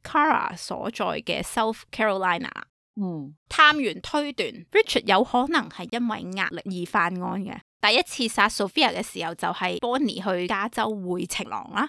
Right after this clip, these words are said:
Speaker 2: 係。
Speaker 1: 仲寄咗張 postcard 俾佢。
Speaker 2: 咁串？
Speaker 1: <laughs> 係啦，就係佢收到 postcard 嗰日，佢就綁架咗 Sophia 啦。
Speaker 2: OK。
Speaker 1: 第二次就係破產嘅時候，佢同債權人開完會，壓力好大，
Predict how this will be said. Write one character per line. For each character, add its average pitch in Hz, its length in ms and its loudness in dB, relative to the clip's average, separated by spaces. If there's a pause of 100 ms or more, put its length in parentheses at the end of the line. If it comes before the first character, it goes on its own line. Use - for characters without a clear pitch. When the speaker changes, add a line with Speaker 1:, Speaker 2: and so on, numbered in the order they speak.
Speaker 2:
係。 160 240 -2
Speaker 1:
仲 190 200 2
寄 190 240 2
咗 196 140 0
張 240 160 0
postcard 214 640 2
俾 - 140 -8
佢。 - 120 -12 (440)
Speaker 2:
咁 190 280 10
串？ 208 520 10
Speaker 1:
<laughs> - 340 2
係 254 220 2
啦， 277 240 8
就 262 100 0
係 247 60 4
佢 302 100 2
收 339 400 2
到 262 160 4
postcard 254 520 0
嗰 220 160 -2
日， - 20 -4
佢 185 160 -4
就 190 120 0
綁 170 320 -2
架 190 200 2
咗 196 180 -2
Sophia - 380 -4
啦。 - 180 -8 (220)
Speaker 2:
OK。 226 200 -8 (520)
Speaker 1:
第 240 80 6
二 233 200 2
次 262 160 -6
就 226 120 0
係 202 240 0
破 214 340 2
產 190 340 -4
嘅 233 140 0
時 - 240 -8
候， - 80 -6
佢 196 160 -6
同 175 260 -6
債 185 300 0
權 202 220 -6
人 160 160 -6
開 226 500 0
完 - 100 -10
會， 160 140 -4 (100)
壓 180 180 2
力 170 120 -14
好 170 220 -6
大， - 200 0